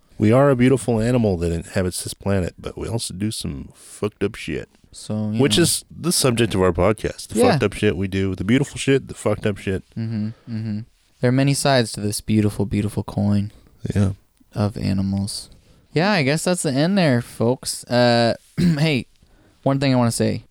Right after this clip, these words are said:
Speaker 2: Thank you so much for listening to this podcast. It's, uh, it's super fun,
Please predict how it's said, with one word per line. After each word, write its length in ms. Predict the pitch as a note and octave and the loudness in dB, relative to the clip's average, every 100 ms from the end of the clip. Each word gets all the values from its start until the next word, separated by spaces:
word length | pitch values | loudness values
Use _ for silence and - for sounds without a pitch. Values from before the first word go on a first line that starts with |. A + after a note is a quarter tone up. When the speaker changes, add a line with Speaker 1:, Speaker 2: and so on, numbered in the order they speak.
| - | -2
Speaker 2:
Thank 160 | C3+ | 0
you 60 | C3 | 0
so 160 | C3 B2 | 0 0
much 140 | A#2+ | 0
for 100 | - | -2
listening 360 | G#2+ G#2 G#2+ G#2 | -2 -2 -4 -6
to 60 | |
this 120 | G#2 - | -6 -6
podcast. 560 | G#2+ G#2 G#2+ G#2 - | -6 -4 -4 -6 -6
It's, 320 | G#2 G2+ - | -8 -8 -6
uh, 360 | G#2 G#2 G#2 G#2 - _ _ _ - | -4 -4 -4 -6 -10 _ _ _ -4
it's 180 | C#3+ - | -2 0
super 240 | D#3+ E3 | -2 -2
fun, 400 | F3 C#3+ C#3+ F#3+ | -4 0 0 0